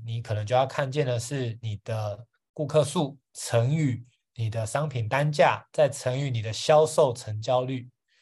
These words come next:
什么叫做顾客数量呢？意思就是说跟你购买的人实质上有谁。而对大家来讲，如果你在看这个数字的时候，你应该往它的上一步想，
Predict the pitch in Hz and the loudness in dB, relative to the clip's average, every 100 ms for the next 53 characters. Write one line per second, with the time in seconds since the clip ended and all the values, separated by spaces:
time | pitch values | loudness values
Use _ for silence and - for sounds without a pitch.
0 | _ _ _ _ _ _ _ - 131 143 | _ _ _ _ _ _ _ -8 -4 4
1 | 214 220 226 202 - 208 202 185 - - | 6 8 8 8 6 -4 -2 -2 -4 -8
2 | 202 185 202 170 147 147 147 - - 170 | -4 4 4 6 4 2 -2 -8 -8 -8
3 | 117 131 143 143 143 135 135 131 151 143 | -6 -4 -2 0 2 4 4 2 -2 2
4 | 160 127 104 104 107 104 117 117 139 123 | 2 2 -2 -6 -8 -8 -6 0 0 0
5 | 95 - 107 107 120 - _ _ _ _ | -6 -10 -10 -8 -10 -14 _ _ _ _
6 | - 131 170 170 165 143 120 117 101 - | -6 -2 2 4 6 6 4 -2 -4 -14
7 | _ 123 156 156 117 110 135 135 123 - | _ -8 -2 0 2 4 4 4 -2 -4
8 | 147 127 120 - 131 117 123 110 120 117 | -4 -4 -6 -6 -6 -4 -4 -2 2 2
9 | 113 110 - 120 117 120 131 139 143 127 | 2 -2 -12 -10 -6 -2 2 4 4 2
10 | 107 131 139 - 147 123 117 127 - 110 | -2 -2 -2 -2 -2 -4 -6 -6 -8 -10